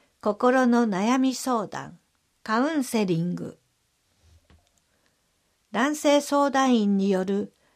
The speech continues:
男性の自立、生き方、人間関係などの相談。電話のみです。第二水曜日、午後七時から九時。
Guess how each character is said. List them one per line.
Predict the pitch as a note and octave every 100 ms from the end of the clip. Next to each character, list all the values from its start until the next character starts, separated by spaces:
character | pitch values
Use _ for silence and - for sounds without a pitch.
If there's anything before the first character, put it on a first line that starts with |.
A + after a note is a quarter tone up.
| -
男 | G3 A#3+
性 | A3+ A#3+ A3
の | G#3 G3+ G3+ -
自 | G3
立、 | F#3+ A3 - F#3 - _ _ -
生 | G#3+
き | - -
方、 | B3 A#3+ - D3+ _ _ _ _
人 | A3 C4+ D#4
間 | D#4+ E4 D4+
関 | D4+ C#4+
係 | B3+ A#3+
な | A#3 B3
ど | A#3+
の | A3+ B3+
相 | - F#3+ F3
談。 | D#3+ D#3 E3 _ _ _ _ _ _ _ _ _ _ _ -
電 | A3 C4
話 | B3+ A#3+
の | A#3+
み | A3+
で | D#3 G3
す。 | - - _ _ _ _ _ _ _ _ _ _ -
第 | A3 D4+
二 | C#4+ D4
水 | - B3+ B3
曜 | A#3+ A3 G3
日、 | E3 - _ _ -
午 | A3+ A#3+
後 | G#3
七 | A3 - F4
時 | D4+ C4
か | F3+
ら | F3 F3
九 | -
時。 | F#3 -